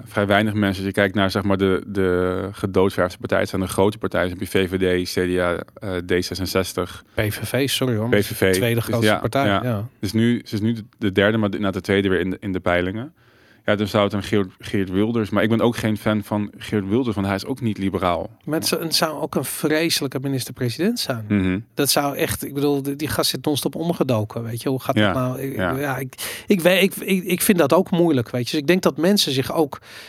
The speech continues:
Speaker 2: je hebt heel erg gelijk, want toen we v-, vanochtend zas-, zaten we even koffie te drinken en toen hadden we het over van, ja, we, we, we bespreken dan altijd even waar die afleveringen heen gaan en wat we gedaan hebben de voor-, de vorige aflevering en zo. En we hebben,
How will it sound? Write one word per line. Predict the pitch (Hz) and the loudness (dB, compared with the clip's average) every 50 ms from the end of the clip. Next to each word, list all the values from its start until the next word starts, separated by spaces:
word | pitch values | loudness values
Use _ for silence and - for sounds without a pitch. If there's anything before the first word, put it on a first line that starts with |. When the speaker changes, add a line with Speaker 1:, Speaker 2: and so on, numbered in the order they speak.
| - _ | -6 _
Speaker 2:
je | - | 2
hebt | 170 175 - | 2 4 6
heel | 175 202 240 226 | 6 6 6 6
erg | 196 - - | 4 2 0
gelijk, | - 160 170 175 160 135 - | 0 2 2 2 2 2 -2
want | 143 135 | -4 -2
toen | - 170 165 | -2 0 2
we | 165 156 147 143 147 147 | 2 0 0 -2 -8 -14
v-, | 139 - - | -16 -14 -10
vanochtend | 156 139 - - 170 185 175 - - 143 | -8 -4 -2 2 2 2 2 0 -2 -2
zas-, | - - 156 - | 0 0 0 0
zaten | - - - - - 160 | 0 -2 -2 0 0 0
we | 139 143 | 0 0
even | 135 - - | -4 -4 -2
koffie | - 175 160 - - | -2 -2 -2 -2 -6
te | - 143 | -4 -2
drinken | 143 131 127 123 - 139 135 | 0 0 0 0 -2 -2 -4
en | 135 | -2
toen | 135 143 | 0 0
hadden | 135 143 147 131 | 0 0 -2 -4
we | 151 | -6
het | 147 - | -6 -6
over | - - | -8 -4
van, | - 143 | -2 0
ja, | 139 135 131 120 - - - - - - - - - - _ _ | 2 2 0 0 -4 -10 -18 -18 -18 -18 -18 -18 -20 -20 _ _
we, | - 143 139 131 143 143 139 135 135 | -16 -12 -4 -2 0 0 0 0 0
we, | 147 147 139 139 135 135 | -2 -2 -2 -4 -6 -4
we | 135 139 127 - | -4 -4 -4 -4
bespreken | - - - - - 156 143 131 | 0 0 0 2 4 2 2 2
dan | - 151 | 0 -2
altijd | - 135 139 131 | -2 -2 -2 -2
even | 135 143 127 - 135 | -2 -2 -2 0 0
waar | 127 135 | 0 2
die | 147 143 | 2 2
afleveringen | 147 135 - 151 135 135 127 131 127 123 | 0 0 2 2 2 2 2 2 2 2
heen | 117 127 139 139 135 | 2 2 2 2 2
gaan | - - 131 120 120 120 | 2 2 0 0 0 0
en | 117 113 | 0 -2
wat | 123 123 | -2 -2
we | - | -2
gedaan | - - 135 120 120 117 117 120 | -2 0 2 2 2 2 2 2
hebben | 120 117 113 113 | 0 0 0 -2
de | 113 | -4
voor-, | - - 135 131 139 - 139 | -2 -2 -2 -2 -2 -4 -6
de | 131 123 | -6 -6
vorige | - - 131 120 - 131 | -2 0 0 0 0 -2
aflevering | 127 - 127 120 117 110 120 120 - | -2 0 -2 0 0 0 -2 -2 -2
en | 117 117 | -2 -4
zo. | - - _ - _ _ _ _ _ _ _ _ - _ _ - - | -6 -14 _ -20 _ _ _ _ _ _ _ _ -20 _ _ -10 -4
En | - - 139 135 120 - - - - - - - - - _ | 0 0 0 0 0 -2 -8 -16 -16 -16 -18 -20 -20 -4 _
we | 139 | 4
hebben, | 143 190 202 202 156 - | 6 8 6 6 4 2